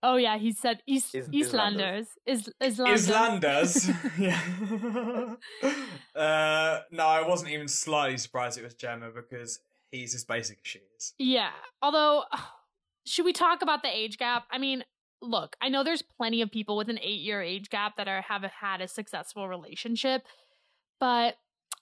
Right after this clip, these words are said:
Speaker 1: I don't know. If I'm going on the show and I'm twenty-seven, I'm gonna be like, "Nee, maybe on national television, I'm not gonna pick a nineteen-year-old."
Speaker 3: Right.
Speaker 1: Am I being
Speaker 3: It,
Speaker 1: unfair?
Speaker 3: it's,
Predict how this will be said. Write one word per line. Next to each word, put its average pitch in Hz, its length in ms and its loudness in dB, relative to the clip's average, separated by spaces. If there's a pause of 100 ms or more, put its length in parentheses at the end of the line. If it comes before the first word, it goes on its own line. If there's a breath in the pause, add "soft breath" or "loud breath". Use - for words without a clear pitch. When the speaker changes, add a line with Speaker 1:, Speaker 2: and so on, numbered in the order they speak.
(260)
Speaker 1:
I 320 140 4
don't 381 160 6
know. 247 240 4
If 247 140 -2 (120)
I'm 269 280 0
going 392 180 4
on 403 140 2
the 415 80 2
show 247 240 4
and 247 100 4
I'm 233 100 2
twenty-seven, 233 880 0
I'm 233 120 0
gonna 254 160 -2
be 240 100 2
like, 226 160 2
"Nee, 403 600 0
maybe 294 360 2
on 494 320 2
national 233 480 -2
television, 208 460 -4
I'm 214 80 -4
not 208 160 -2
gonna 214 140 -4
pick 220 180 -8
a 214 40 -4
nineteen-year-old." 202 1080 -4 (500)
Speaker 3:
Right. 262 220 2
Speaker 1:
Am - 80 2
I 277 80 2
being 285 200 0
Speaker 3:
It, 294 40 0
Speaker 1:
unfair? 277 440 2
Speaker 3:
it's, 320 160 -2